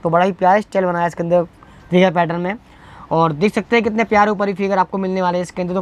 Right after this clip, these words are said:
काम देखिए simple सोबर smart चीज़ आपको मिलेगी इसके अंदर। जैसे आप तगड़ी पे आते हो तो कली pattern का बड़ा ही प्यारा style काम दिया है इसके अंदर।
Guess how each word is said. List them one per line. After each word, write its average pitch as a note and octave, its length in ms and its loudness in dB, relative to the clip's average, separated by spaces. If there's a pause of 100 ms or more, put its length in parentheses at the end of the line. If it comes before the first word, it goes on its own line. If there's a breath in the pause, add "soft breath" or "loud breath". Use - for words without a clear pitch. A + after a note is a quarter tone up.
(120)
काम G#3+ 240 4
देखिए A3+ 420 -2
simple G#3+ 360 -2
सोबर G3+ 200 -2
smart F#3 360 0
चीज़ G3+ 120 -4
आपको G3 220 -4
मिलेगी F3+ 240 -4
इसके F3+ 180 -6
अंदर। F#3 260 0 (640 loud breath)
जैसे F#3+ 240 2
आप A#3+ 160 2
तगड़ी G#3+ 220 0
पे G#3 100 -2
आते G#3 200 0
हो B3 60 -2
तो A3+ 40 -8
कली A3+ 200 -4
pattern A3 240 -4
का A#3 60 -2
बड़ा G#3+ 140 0
ही A3+ 80 -2
प्यारा G#3+ 240 -2
style F#3+ 300 -2
काम D#3+ 240 -4
दिया B2+ 120 -6
है A#2+ 40 -8
इसके B2 200 -12
अंदर। A#2 180 -8